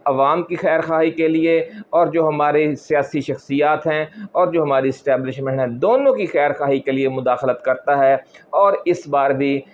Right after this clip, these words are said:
सऊदी व-, सऊदी वली अहद जनाब शहजादा मोहम्मद बिन सलमान अहम किरदार अदा करने जा रहे हैं और इस हवाले से आपको हज, अ, ईद उल अज़हा के बाद, अ, इस तरह बड़ी ईद है,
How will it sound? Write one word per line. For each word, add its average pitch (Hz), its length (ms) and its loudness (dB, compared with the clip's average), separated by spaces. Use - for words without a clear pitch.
सऊदी 175 400 0
व-, 151 240 0
सऊदी 175 400 0
वली 143 300 2
अहद 139 240 2
जनाब 135 320 -2
शहजादा 127 520 -2
मोहम्मद 147 400 -2
बिन 135 200 -4
सलमान 127 640 -2
अहम 170 220 -2
किरदार 139 400 0
अदा 131 220 2
करने 131 340 -2
जा 135 180 2
रहे 131 240 2
हैं 131 280 0
और 147 200 2
इस 151 160 -6
हवाले 135 320 0
से 151 140 -2
आपको 135 560 0
हज, 156 200 0
अ, 139 260 0
ईद 147 200 0
उल 151 80 4
अज़हा 151 400 0
के 160 140 -2
बाद, 135 380 2
अ, 135 80 0
इस 156 180 -4
तरह 151 140 2
बड़ी 147 440 2
ईद 180 320 2
है, 170 340 2